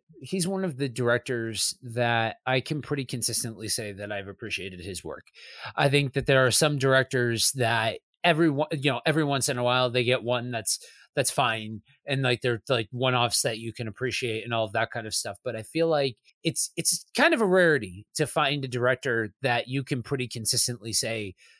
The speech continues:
that you like his stuff and, and that style of, and it shouldn't be any big surprise that two, the two people that jump to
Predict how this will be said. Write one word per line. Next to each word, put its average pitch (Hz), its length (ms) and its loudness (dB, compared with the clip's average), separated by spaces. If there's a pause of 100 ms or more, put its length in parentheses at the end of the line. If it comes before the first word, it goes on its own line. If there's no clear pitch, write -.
(140)
that 131 200 2
you 120 120 0
like 120 220 0
his 110 180 0
stuff - 460 -2 (100)
and, 113 420 -6
and 113 220 -6
that 110 240 -2
style 117 500 2
of, 104 220 -8 (440)
and 196 120 8
it 208 120 4
shouldn't 233 280 4
be 185 120 6
any 175 140 2
big 156 160 0
surprise 147 460 2
that 131 300 0
two, 202 320 2 (160)
the 160 100 0
two 196 240 -2
people 180 320 -2
that 139 180 2
jump 139 280 -2
to 131 340 0